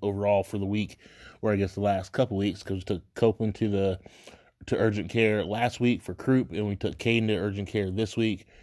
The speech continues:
We ultimately think it was a migraine, but we're not really sure what it was. Doctor pretty much said it was a virus, and they gave him something for the nausea, and, um, you know, ultimately he's still congested, whatever kind of cold that he has.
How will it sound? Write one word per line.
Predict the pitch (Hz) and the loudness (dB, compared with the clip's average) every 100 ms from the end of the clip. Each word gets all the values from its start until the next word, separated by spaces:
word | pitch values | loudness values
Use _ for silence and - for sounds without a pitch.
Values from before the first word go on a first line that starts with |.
| _ _ - | _ _ -6
We | 92 | 2
ultimately | 110 120 110 | 2 2 0
think | 107 | 0
it | 101 | -2
was | 90 | -2
a | 92 | 0
migraine, | 101 104 104 104 101 | 2 2 2 2 2
but | 95 | 0
we're | 110 | -2
not | 131 | 0
really | 113 | -2
sure | 95 110 | 2 2
what | 107 | 4
it | |
was. | 107 110 101 - - | 2 2 0 -8 -4
Doctor | 98 98 | -2 -2
pretty | - 107 | -2 -2
much | 95 92 | -2 -2
said | 104 | 0
it | 98 | 0
was | 90 | 0
a | |
virus, | 98 98 98 98 - - - _ _ | 2 2 0 -4 -12 -20 -20 _ _
and | 95 95 95 92 - - - - - | -4 -2 0 -2 -6 -16 -20 -16 -2
they | 101 | 4
gave | 107 101 | 6 4
him | |
something | - 101 104 | 2 0 0
for | 98 98 | -2 0
the | |
nausea, | 101 113 117 110 110 107 - _ _ _ _ - | 4 4 4 2 2 0 -6 _ _ _ _ -6
and, | 107 101 101 101 101 | -2 0 2 0 2
um, | 98 95 95 95 92 95 - | 2 2 0 0 -4 -8 -8
you | 95 | -2
know, | 98 | 0
ultimately | 104 104 98 | 0 -2 -4
he's | 95 | -4
still | - 101 | -4 -4
congested, | - 92 101 95 98 | -2 0 0 0 -2
whatever | 98 98 90 | -2 -2 -2
kind | 98 90 | -6 -6
of | - | -4
cold | 107 95 92 | -2 0 0
that | 92 | -2
he | 92 | 0
has. | 98 95 92 | 0 0 -2